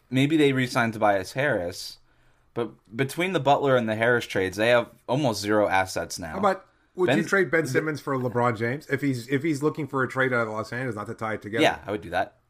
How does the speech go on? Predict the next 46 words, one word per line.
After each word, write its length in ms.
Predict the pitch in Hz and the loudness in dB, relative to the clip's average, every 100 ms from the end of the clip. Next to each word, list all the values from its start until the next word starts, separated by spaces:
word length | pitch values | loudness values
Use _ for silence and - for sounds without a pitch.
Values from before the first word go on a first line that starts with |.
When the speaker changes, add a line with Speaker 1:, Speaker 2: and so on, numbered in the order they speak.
| - | -14
Speaker 1:
A 60 | |
hundred 160 | 107 113 | -12 -10
percent. 300 | 98 135 101 | -8 -6 -4
Why 80 | 92 | -4
wouldn't 160 | 101 180 | -2 0
Speaker 2:
No, 120 | 175 | 0
Speaker 1:
you 40 | |
do 60 | - | -2
that? 60 | |
Speaker 2:
sure. 260 | - 220 - | -2 -2 -2
I 80 | - | -6
mean, 160 | 196 131 | -4 -4
that, 140 | 120 127 | -4 -2
that 120 | 131 | -2
makes 200 | 131 - | -2 -4
sense. 260 | 156 131 | -6 -6
But 200 | - 123 | 0 0
Speaker 1:
Okay. 80 | 117 | 0
Speaker 2:
I, 220 | 123 113 | -4 -2
I 40 | 120 | -2
mean, 280 | 123 117 98 | -2 -4 0
Speaker 1:
All 80 | 151 | 2
right. 160 | 127 | 2
Speaker 2:
is 120 | 143 139 | 0 0
that 160 | 147 | 0
something 280 | 165 151 151 | 0 -2 0
that, 280 | 135 127 - 127 | 0 -2 -4 -2
that 260 | 123 117 - _ - | -2 -2 -8 _ -10
LeBron 540 | 143 110 123 127 123 | -8 -4 0 2 2
would 160 | 104 92 | -2 -10
want, 320 | 87 82 82 | -14 -16 -18
though? 220 | 87 82 82 | -18 -16 -14
I 60 | |
mean, 160 | 98 95 | -10 -6
I 120 | 101 | -4
wonder. 440 | 104 107 104 98 110 | -4 -6 -4 -6 -4
I 60 | |
mean, 140 | 131 123 | -4 -2
he 60 | 139 | 0
doesn't 180 | 143 131 | 0 0
have 140 | 123 | 0
any 120 | 110 | -4
say 200 | 95 123 | -6 -4
in 60 | 170 | -4
the 60 | 113 | -6
matter, 340 | 101 98 104 | -6 -6 -8